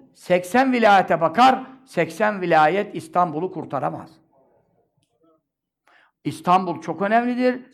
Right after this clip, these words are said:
Biz Allah'a yalvarıyoruz, tecil istiyoruz, tehir istiyoruz. Son gördüğüm rüyamda da anlattım. Deniz hafif şey etti falan, şey yaptım. Dolayısıyla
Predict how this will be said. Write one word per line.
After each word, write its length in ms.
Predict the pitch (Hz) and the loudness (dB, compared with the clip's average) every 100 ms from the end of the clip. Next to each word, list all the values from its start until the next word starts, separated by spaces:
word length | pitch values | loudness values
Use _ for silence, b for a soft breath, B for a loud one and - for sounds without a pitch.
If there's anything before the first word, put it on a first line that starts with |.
| - | 0
Biz 180 | 262 254 | 0 2
Allah'a 400 | - 185 170 165 | 0 2 2 2
yalvarıyoruz, 800 | 165 170 175 180 202 214 240 - | 2 2 0 0 -2 -4 -6 -4
tecil 380 | 190 165 180 233 | -2 -2 -2 -6
istiyoruz, 600 | 247 - 240 240 247 - | -6 -6 -4 -4 -6 -4
tehir 300 | 196 - 208 | -6 -4 -10
istiyoruz. 360 | 196 143 120 | -10 -12 -12
Son 260 | - 254 160 | -4 -2 -2
gördüğüm 460 | 202 165 160 151 | -4 -6 -8 -8
rüyamda 400 | 156 202 202 208 | -4 -2 -2 -2
da 80 | 214 | -4
anlattım. 500 | 190 196 180 151 139 | -4 -4 -6 -6 -10
Deniz 240 | 190 196 180 | -8 -8 -6
hafif 340 | 165 185 127 | -6 -6 -10
şey 120 | 87 | -10
etti 240 | 80 - 73 | -10 -10 -10
falan, 260 | 85 110 107 B B | -4 -4 -6 B B
şey 140 | B - | B -14
yaptım. 460 | - - 254 - B B | -12 -2 -2 -2 B B
Dolayısıyla 560 | 175 220 269 - 190 180 | -2 2 0 0 -2 -2